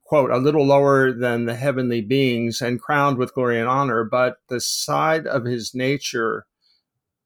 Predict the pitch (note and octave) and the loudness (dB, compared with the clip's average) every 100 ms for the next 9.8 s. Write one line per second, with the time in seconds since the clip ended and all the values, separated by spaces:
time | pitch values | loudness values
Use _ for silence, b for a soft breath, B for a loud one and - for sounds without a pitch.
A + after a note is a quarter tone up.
0 | _ - C#3+ D3+ D3+ C#3+ C3 B2 B2 C3 | _ -2 -2 0 2 2 2 -2 0 0
1 | C3 - B2 - C3+ C#3 C#3 C3 B2 - | 0 0 -2 0 0 0 0 -2 -2 -2
2 | C#3 C#3 - B2 A2 A2 - A#2 A#2+ G#2+ | -2 -2 -2 -2 -2 -4 -8 -2 0 0
3 | B2+ C#3 - B2 A#2 - A#2 A2 G#2+ - | 0 -2 0 -4 -4 -4 -4 -2 -4 -6
4 | A#2 A2+ - A2+ A2 C3+ C#3 C3 A2+ A#2+ | -6 -6 -4 -4 -4 -4 -2 -2 -2 -4
5 | A2+ - B2 A2+ G#2+ - B2+ A2 G2+ A2+ | -6 -6 -2 0 0 -4 -10 -8 -6 -4
6 | A2+ - - A#2 - _ _ - A#2 A2 | -4 -6 -8 -8 -8 _ _ -20 -10 -8
7 | - C3+ C#3 B2 A#2 G#2+ B2 A2+ A2 A2+ | -4 -4 -2 -2 -4 -4 -2 0 0 -4
8 | A2 A2 G#2+ - G#2 G#2 A2 A2+ G2 F#2+ | -6 -6 -8 -10 -10 -2 0 0 -4 -10
9 | G2+ G2+ F2+ F2 G2 F2+ B1 | -10 -10 -12 -6 -4 -4 -8